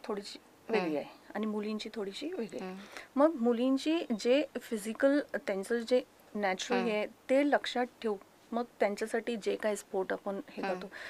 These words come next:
Speaker 1: मग त्यांची ट्रेनिंगमध्ये थोडंसं डिफरन्स असणार.
Speaker 2: हम्म, हम्म.
Speaker 1: मुलांना जे ट्रेन करतात, मुलांना कसंही ट्रेन. आणि मुलींना का? कारण की आपण असं म्हणतो, स्त्री एक जननी आहे.
Speaker 2: हम्म, हम्म.
Speaker 1: She gives birth to anyone.
Speaker 2: हम्म.
Speaker 1: So हे most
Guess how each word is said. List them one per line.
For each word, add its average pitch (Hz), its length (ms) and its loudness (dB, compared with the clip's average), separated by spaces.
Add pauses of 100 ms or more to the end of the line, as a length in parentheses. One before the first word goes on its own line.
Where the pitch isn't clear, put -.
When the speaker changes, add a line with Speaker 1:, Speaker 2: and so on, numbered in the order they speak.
(140)
Speaker 1:
मग 262 80 6 (140)
त्यांची 240 360 4 (100)
ट्रेनिंगमध्ये 269 580 6 (180)
थोडंसं 311 560 6
डिफरन्स 180 440 -2
असणार. 285 320 -6
Speaker 2:
हम्म, 202 200 -4
हम्म. 190 340 -10
Speaker 1:
मुलांना 220 400 4
जे 262 160 4
ट्रेन 226 260 2
करतात, 220 280 0
मुलांना 226 320 0
कसंही 226 460 -4
ट्रेन. 185 120 -4 (360)
आणि 269 100 4
मुलींना 339 380 8 (120)
का? 254 180 10 (380)
कारण 302 320 12
की 262 160 0 (1160)
आपण 294 240 10
असं 302 180 8
म्हणतो, 277 240 6
स्त्री 294 400 4
एक 294 160 2 (220)
जननी 214 380 2
आहे. - 360 -6
Speaker 2:
हम्म, 190 120 -2
हम्म. 180 180 -14 (340)
Speaker 1:
She 240 260 -2
gives 240 200 -2
birth 208 320 0
to - 120 -2
anyone. 185 300 -2
Speaker 2:
हम्म. - 580 -10
Speaker 1:
So 285 60 2 (100)
हे - 440 4
most 269 320 4